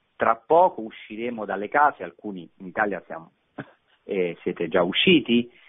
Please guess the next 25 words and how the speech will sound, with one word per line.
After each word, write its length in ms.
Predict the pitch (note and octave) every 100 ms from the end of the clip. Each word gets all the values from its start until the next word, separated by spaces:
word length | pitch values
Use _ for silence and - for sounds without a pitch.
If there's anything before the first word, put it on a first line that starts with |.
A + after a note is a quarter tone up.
| - _ _
almeno 400 | - G2 G2+ G2+
parzialmente, 1040 | F2 E2+ - A#2+ C3 E3+ D3 B2+ - A#2+ A#2+ _ _ _ _ _
eh, 680 | - F#2+ F#2 F2 F2 E2+ -
noi, 760 | - A2 B2+ C3 A#2 G2+ E2 - _ _ _
eh, 1000 | F2+ F2 E2+ E2+ E2+ E2 E2 E2 - - -
usciremo 920 | - - - G2 A#2 A2 G2 F2 - _ _ _ _ _ _ -
praticamente 580 | F2 - G2 A2 C#3+ G2
in 60 |
questa 300 | - F#2+ F#2
Pentecoste. 800 | F#2 F2+ G#2 A#2 B2+ - - E2 -
Per 160 | G2+
noi 160 | B2 D3
questa 220 | - -
è 40 |
una 180 | D#3 F#2
parola 300 | F2 F2 F2 D#2
di 100 | F2+
Dio, 300 | A#2+ F#2+ E2+
cioè 180 | A2+
praticamente 640 | F#2+ F#2 F#2 A2+ D3 - F#2+
i 20 |
cristiani 440 | F#2+ - C#3 B2
di 80 | G#2+
Terra 280 | A2+ A#2 C#3
Santa 520 | D#3+ F3+ D#3+ G2 F2